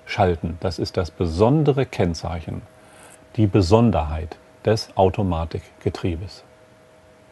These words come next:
Ich betone ja immer wieder, dass ich doch nur die Prinzipien, die Grundlagen hier vermitteln kann und möchte. Gerade und besonders das Automatikgetriebe ist ein so komplexes,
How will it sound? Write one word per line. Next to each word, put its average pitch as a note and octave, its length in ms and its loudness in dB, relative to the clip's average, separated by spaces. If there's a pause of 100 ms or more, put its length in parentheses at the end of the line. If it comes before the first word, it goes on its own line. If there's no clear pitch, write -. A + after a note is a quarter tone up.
(560)
Ich A#2+ 160 0
betone A#2+ 440 2
ja A2+ 120 2
immer A2+ 320 0
wieder, A#2+ 380 4
dass G2+ 320 0
ich - 300 -2
doch G2+ 240 2
nur G#2 240 0
die G#2 100 2
Prinzipien, G#2 720 -2
die F2 100 0
Grundlagen F2 640 2
hier F2 160 0
vermitteln E2+ 560 -2
kann F#2+ 300 -2
und F#2+ 200 -6
möchte. F2+ 380 -4 (1500)
Gerade A#2 440 6
und F#2 140 -2
besonders F2+ 580 2
das E2+ 220 -6
Automatikgetriebe F#2 1200 0 (360)
ist F#2+ 180 -2
ein F#2+ 260 0
so G#2+ 360 0 (280)
komplexes, - 960 -2